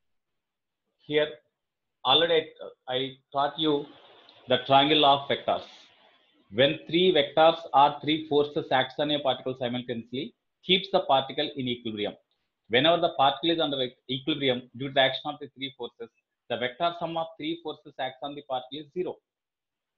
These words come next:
So here suppose the three forces, one force say P bar that acts in this direction. Okay, another one acts in this direction, that is say Q bar. The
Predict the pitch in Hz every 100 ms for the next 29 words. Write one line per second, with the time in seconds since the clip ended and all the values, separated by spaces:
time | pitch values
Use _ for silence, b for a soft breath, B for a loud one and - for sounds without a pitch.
0 | _ _ 147 139 151 156 156 139 165 170
1 | - _ _ _ _ _ _ 107 131 131
2 | 156 185 175 143 131 - 113 _ _ _
3 | _ _ _ _ _ _ _ _ _ _
4 | _ _ _ _ _ _ _ 107 135 143
5 | - 165 165 _ _ _ _ _ _ -
6 | 147 143 131 127 143 151 - 120 123 127
7 | 135 135 135 135 135 123 120 - 139 -
8 | - - _ _ _ _ _ - 165 -
9 | - - _ _ _ _ - 117 135 151
10 | 151 135 113 _ _ _ - 120 127 -
11 | 127 127 - 120 117 - 135 117 117 -
12 | 117 - 120 123 131 - - _ _ _
13 | _ _ _ - 127